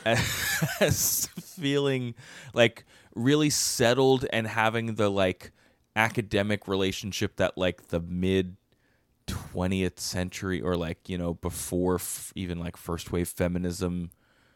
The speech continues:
as we think of it today, like, yeah, there might be something there, there, but I don't know. Like, that feels, having that feel settled and squared away seems like an important exploration of power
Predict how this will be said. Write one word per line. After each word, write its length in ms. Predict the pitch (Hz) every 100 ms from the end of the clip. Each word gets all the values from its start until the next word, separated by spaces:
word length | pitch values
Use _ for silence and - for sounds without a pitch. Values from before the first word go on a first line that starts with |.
| _ _ _ 92
as 180 | 90
we 100 | 92
think 200 | 90 92
of 100 | 90
it 100 | 90
today, 440 | - 92 87 87 87
like, 340 | 80 80 - - _ _ _ _ _ _
yeah, 220 | - 208 214
there 140 | 269
might 200 | 220 220
be 80 | 151
something 320 | - 123 110
there, 220 | 110 110
there, 220 | 113 107
but 200 | 107 143 -
I 180 | 196 123
don't 200 | 101 92
know. 360 | 90 90 87 - - -
Like, 280 | 113 113 -
that 260 | 131 123
feels, 720 | - - 123 117 113 107 - - _
having 360 | 139 156 160 104
that 280 | 104 -
feel 360 | - 110 104 101
settled 420 | - 101 92 95
and 120 | 92
squared 360 | 87 - 92 90
away 580 | 85 85 87 95 98 101 _ - _ _ _ _
seems 400 | - - 101 95
like 160 | 101 95
an 80 | 92
important 500 | 87 - 92 80 90
exploration 640 | - - 87 85 82 92
of 140 | 82
power 600 | - 87 85 87 85 85